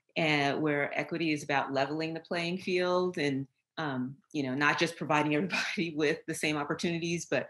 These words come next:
providing more of a thing over here. Uh, so when we look at ensuring those things, um, we're l-, really looking first at, uh,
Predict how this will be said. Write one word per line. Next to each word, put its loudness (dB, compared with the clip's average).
providing 2
more 6
of 6
a 4
thing 2
over -4
here. 0
Uh, 6
so 6
when 2
we 8
look 6
at 8
ensuring 6
those 4
things, 2
um, 0
we're 4
l-, 2
really 12
looking 6
first 6
at, 6
uh, 4